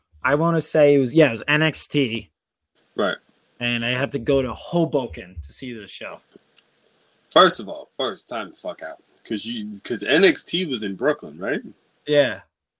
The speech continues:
Speaker 2: That was the Brooklyn takeover where you had, um, like, Gunther versus, uh, Walter at that time versus Pete Dunne and shit.
Speaker 1: Yes.
Speaker 2: To go to Hoboken? You know how
Speaker 1: Yeah.
Speaker 2: fucking far that is, <laughs> you know?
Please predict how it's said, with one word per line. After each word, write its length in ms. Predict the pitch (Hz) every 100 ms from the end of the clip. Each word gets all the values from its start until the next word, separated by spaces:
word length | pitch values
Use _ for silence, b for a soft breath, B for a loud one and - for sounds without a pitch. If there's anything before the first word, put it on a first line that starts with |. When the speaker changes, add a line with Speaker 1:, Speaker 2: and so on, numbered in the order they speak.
| _ _ 117
Speaker 2:
That 80 |
was 140 | 135 131
the 80 | 117
Brooklyn 380 | 143 147 143
takeover 520 | 131 135 127 127 123 113
where 80 |
you 180 | 113 117
had, 440 | 120 113 110 110 104
um, 640 | 104 104 104 95 95 90 _
like, 260 | 98 92 -
Gunther 460 | 127 117 - 117
versus, 400 | 104 110 104 - 113 107 98
uh, 40 |
Walter 680 | 92 104 117 110 104 101 101
at 80 | 104
that 180 | 104 104
time 160 | 101
versus 240 | 92 92 -
Pete 260 | - 101
Dunne 220 | 98 98 87
and 140 | 73
shit. 220 | - 64 _ _ _ _ -
Speaker 1:
Yes. 300 | 120 - - _ _ _ _ _ - _ - _ _ - _ _ -
Speaker 2:
To 80 | -
go 140 | 143
to 60 | 120
Hoboken? 1040 | - - 160 165 160 185 190 208 226 220
You 80 | 170
know 100 | 214
how 200 | 170 131 -
Speaker 1:
Yeah. 60 | -
Speaker 2:
fucking 380 | 185 147 151 139 -
far 540 | - 135 139 156 165 165
that 200 | 160 160
is, 360 | 185 - 285 233
<laughs> 20 |
you 140 | 269
know? 480 | - 285 - _